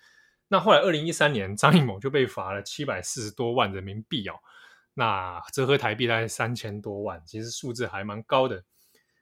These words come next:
那这个事情开放三胎之后，很多网友就说，诶，想起了张艺谋啊，那当年他那个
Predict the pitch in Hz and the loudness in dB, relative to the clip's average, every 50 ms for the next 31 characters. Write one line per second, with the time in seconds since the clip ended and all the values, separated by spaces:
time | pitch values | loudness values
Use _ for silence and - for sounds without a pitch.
0 | _ _ - 220 262 262 247 208 - 254 202 - 113 110 107 117 - _ _ _ | _ _ 2 2 4 4 2 2 2 0 0 -2 -4 -6 -6 -8 -12 _ _ _
1 | _ _ _ - - 214 240 240 254 226 208 202 214 214 202 190 190 185 175 185 | _ _ _ -4 4 4 6 8 8 8 8 8 8 8 8 8 6 8 8 8
2 | 180 151 127 151 180 160 123 131 160 151 123 123 131 - 147 135 139 - 196 226 | 8 8 8 6 4 6 6 4 4 2 0 -2 -2 0 0 0 4 4 4 4
3 | 214 - - 156 196 202 - 120 104 98 92 - 131 135 147 147 127 98 90 90 | 4 4 4 4 4 4 0 0 -4 -4 -2 -2 0 0 0 -2 -2 -4 -6 -8
4 | 67 76 110 107 - 165 170 - 190 190 196 175 139 127 143 156 156 156 143 135 | -8 -10 -10 -8 -4 -4 2 4 4 6 6 4 4 2 2 0 0 0 0 -2
5 | 127 127 | -2 -2